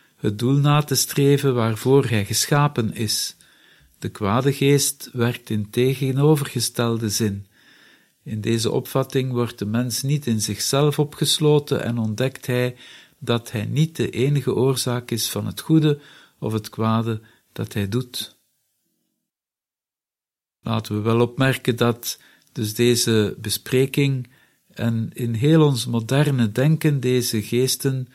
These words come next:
makkelijk tot krachten worden herleid of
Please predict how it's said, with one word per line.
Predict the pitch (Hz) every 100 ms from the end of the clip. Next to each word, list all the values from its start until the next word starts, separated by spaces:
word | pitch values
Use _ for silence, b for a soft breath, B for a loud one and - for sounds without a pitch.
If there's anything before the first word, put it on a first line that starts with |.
| b b b b -
makkelijk | 127 143 135 123
tot | 127 113
krachten | - 151 156 - 123
worden | 123 113 107
herleid | 101 101 104 104 143 143 -
of | - 131 - -